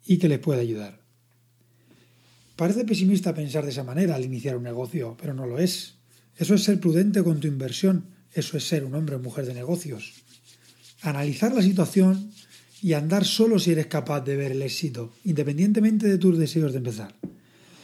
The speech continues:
Prestar atención a esa información es ser realista y te fuerza a tomarte la situación en serio. Cuando empezamos un negocio,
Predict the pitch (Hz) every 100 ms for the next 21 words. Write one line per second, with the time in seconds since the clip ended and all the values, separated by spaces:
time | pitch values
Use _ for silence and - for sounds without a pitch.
0 | - - - 135 117 156 151 143 117 151
1 | 131 123 127 127 143 123 117 165 139 131
2 | - - - - - _ - 165 185 147
3 | 135 160 175 - 135 117 - _ _ -
4 | 170 160 214 226 214 196 185 202 165 151
5 | 139 139 135 117 123 117 107 _ _ _
6 | _ _ _ _ _ - 160 147 147 208
7 | 233 208 180 165 139 127 117